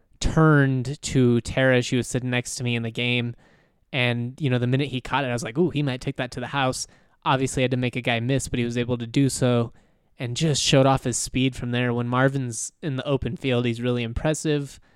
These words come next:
And then his second one, really, even better broken tackle, honestly, hit the guy with the juke stick, left him in the dust. I asked him after the game, you know, "What's going through your mind when you just leave a guy in the dust like that?" And he's like, "Score."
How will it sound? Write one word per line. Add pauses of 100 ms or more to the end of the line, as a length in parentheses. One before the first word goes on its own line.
(440)
And
then
his
second
one, (120)
really, (160)
even
better
broken
tackle,
honestly,
hit
the
guy
with
the
juke
stick, (460)
left
him
in
the
dust.
I
asked
him (600)
after
the
game,
you
know,
"What's
going
through
your
mind
when
you
just
leave
a
guy
in
the
dust
like
that?"
And
he's
like,
"Score."